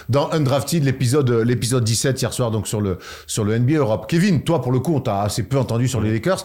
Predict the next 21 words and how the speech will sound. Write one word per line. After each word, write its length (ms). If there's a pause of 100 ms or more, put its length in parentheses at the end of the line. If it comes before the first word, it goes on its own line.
(260)
Donne-nous 260
un 40
petit 140
peu 120
ton 160
avis 180
sur 180
ce, 220 (240)
sur 220
ce 100
duo 420
qui 140
fait 120
tant 180
parler 240
côté 240
Lakers, 420
Anthony 280
Davis, 220
LeBron 220
James. 180